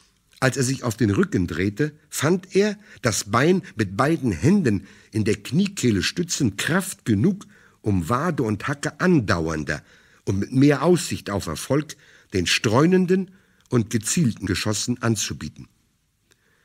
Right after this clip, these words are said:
So groß mein Verständnis für Jan war und heute noch ist, begriff ich doch die Wut des Kobiela,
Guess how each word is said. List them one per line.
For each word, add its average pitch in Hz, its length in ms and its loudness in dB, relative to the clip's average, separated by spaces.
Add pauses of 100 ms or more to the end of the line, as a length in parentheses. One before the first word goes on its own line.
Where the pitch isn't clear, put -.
(880)
So 143 220 2
groß 185 640 0
mein 110 260 0
Verständnis 123 840 -4
für 104 260 -4
Jan 104 480 -2
war 135 340 -2
und 92 260 -6
heute 135 280 -2
noch 85 220 -6
ist, - 320 -8 (840)
begriff 170 380 2
ich 170 160 -6
doch - 240 -2
die 85 300 -8
Wut 139 320 -4
des 107 200 -4
Kobiela, 143 600 -4